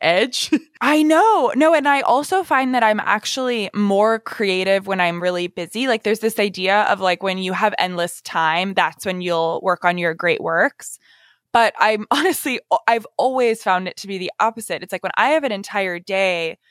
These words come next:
Speaker 2: I'm using that entire day to, like, stroll around the neighborhood. I'm just kind of lounging around. I'm reading. When I have two hours, I'm like, "Oh my God, I have to work on my short story collection. Like, I, oh my God, I have to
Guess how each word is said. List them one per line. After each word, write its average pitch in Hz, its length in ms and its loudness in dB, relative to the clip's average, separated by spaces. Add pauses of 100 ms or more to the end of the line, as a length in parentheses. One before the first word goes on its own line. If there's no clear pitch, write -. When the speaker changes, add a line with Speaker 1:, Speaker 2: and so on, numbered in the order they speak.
(200)
Speaker 2:
I'm 285 200 4
using 294 240 -2
that 226 120 4
entire 202 380 -2
day 190 140 -2
to, 185 80 -2
like, 165 180 -4
stroll 208 460 0
around 247 240 2
the 269 80 -2
neighborhood. 208 840 -2
I'm 185 480 -2 (460)
just 240 160 -4
kind 226 160 -2
of 202 80 0
lounging 240 560 2
around. 247 500 2
I'm 196 160 -4
reading. 202 840 -6 (260)
When 240 160 2
I 233 120 4
have 311 420 -2
two 240 320 -6
hours, 208 720 -4
I'm 208 180 2
like, 196 220 2
"Oh 247 80 6
my 208 140 2
God, 196 160 2
I 175 80 4
have 196 260 -4
to 190 140 -12
work 170 180 -6
on 170 140 -2
my 151 340 -4
short 202 240 -6
story 294 220 -2
collection. 160 400 -6
Like, 156 160 -8
I, 196 240 2
oh 277 100 4
my 190 100 0
God, 180 160 2
I 165 120 2
have 202 220 -2
to 165 280 -4